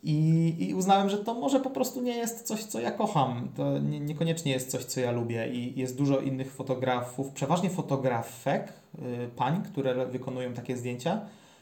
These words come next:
One mają jakoś lepszą rękę do tego, żeby, żeby takie zdjęcia niemowlęce wykonywać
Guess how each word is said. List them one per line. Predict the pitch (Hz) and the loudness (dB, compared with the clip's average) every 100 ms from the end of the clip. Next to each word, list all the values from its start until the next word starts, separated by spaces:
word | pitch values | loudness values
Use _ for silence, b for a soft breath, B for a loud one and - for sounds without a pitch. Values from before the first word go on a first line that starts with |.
| B B _ | B B _
One | 180 214 | 2 4
mają | 202 202 185 | 4 4 2
jakoś | 180 180 175 - - 160 156 | 0 -2 -4 -4 -6 -2 0
lepszą | 165 170 143 | 0 0 -2
rękę | 117 113 120 | -2 -4 -6
do | 113 | -6
tego, | 113 113 110 | -6 -6 -4
żeby, | 110 107 110 110 | -6 -4 -4 -4
żeby | 110 113 | -6 -6
takie | 113 117 | -8 -8
zdjęcia | 113 123 117 | -6 -6 -6
niemowlęce | 113 113 113 110 - | -6 -6 -6 -6 -6
wykonywać | 107 - 165 208 190 - | -8 -4 -2 0 -2 -4